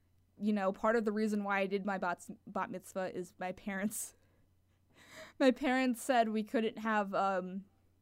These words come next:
I, like, we couldn't get a Christmas tree that year if I didn't do my bat mitzvah, and I'm like, "Well, you got me there."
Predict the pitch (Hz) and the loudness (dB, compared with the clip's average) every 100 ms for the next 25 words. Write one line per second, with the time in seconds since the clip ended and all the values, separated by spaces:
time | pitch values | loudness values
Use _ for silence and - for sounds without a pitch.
0 | _ - 214 214 151 208 202 214 214 233 | _ -2 2 2 2 0 0 0 -2 0
1 | 220 196 190 202 202 - - 185 180 175 | 0 -2 -2 -4 -4 -8 -6 -6 -4 -6
2 | 180 175 175 196 180 180 180 175 165 160 | -6 -6 -6 -6 -6 -6 -8 -10 -8 -8
3 | - 165 - 170 165 165 170 170 170 _ | -10 -14 -12 -10 -8 -8 -8 -8 -8 _
4 | _ _ - - _ _ - 208 208 208 | _ _ -20 -20 _ _ 2 4 4 0
5 | 202 208 - 208 202 185 180 | 0 0 2 0 0 0 -2